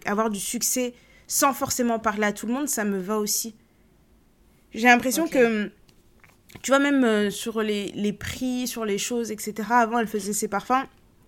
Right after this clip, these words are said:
Speaker 1: C'est des parfums que tu trouvais en supermarché ou,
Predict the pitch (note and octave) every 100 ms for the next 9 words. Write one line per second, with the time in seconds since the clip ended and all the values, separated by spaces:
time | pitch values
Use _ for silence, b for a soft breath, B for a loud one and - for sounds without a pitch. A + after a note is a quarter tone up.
0 | _ - - - - - G#3 A3 G#3 -
1 | A#3+ - G#3+ - G#3+ A3+ G#3 G3+ - F#3+
2 | G3+ F#3+ F#3+ - C4 C4 C4 A3+ G#3